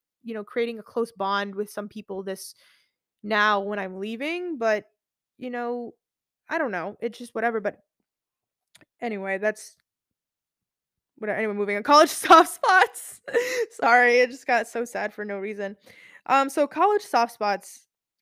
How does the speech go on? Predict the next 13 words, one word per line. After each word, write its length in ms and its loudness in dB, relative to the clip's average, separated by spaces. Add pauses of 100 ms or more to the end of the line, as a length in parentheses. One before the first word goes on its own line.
a 160 2
couple, 300 -2
a 80 4
lot 220 2
of 80 -4
<laughs> 0 -
you, 100 0 (160)
like, 160 -14
five 440 -6
of 100 -8
you 140 -14
guys 360 -10 (320)
said, 340 2